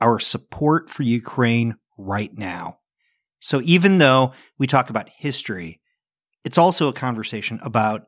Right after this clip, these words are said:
today's foreign policy and the values that form its foundation. Now, if you like this conversation,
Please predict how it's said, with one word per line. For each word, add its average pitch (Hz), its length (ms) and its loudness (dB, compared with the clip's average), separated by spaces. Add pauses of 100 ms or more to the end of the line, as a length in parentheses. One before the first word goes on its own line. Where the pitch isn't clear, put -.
today's 107 500 -6 (100)
foreign 104 380 -10
policy 107 720 -6 (400)
and 139 160 0
the 147 60 0
values 131 640 2
that - 160 -12
form 107 480 -10
its - 180 -12
foundation. 107 720 -6 (800)
Now, 131 460 2 (100)
if 127 160 -10
you 139 80 -4
like 143 260 0
this 170 180 -2
conversation, 151 840 -2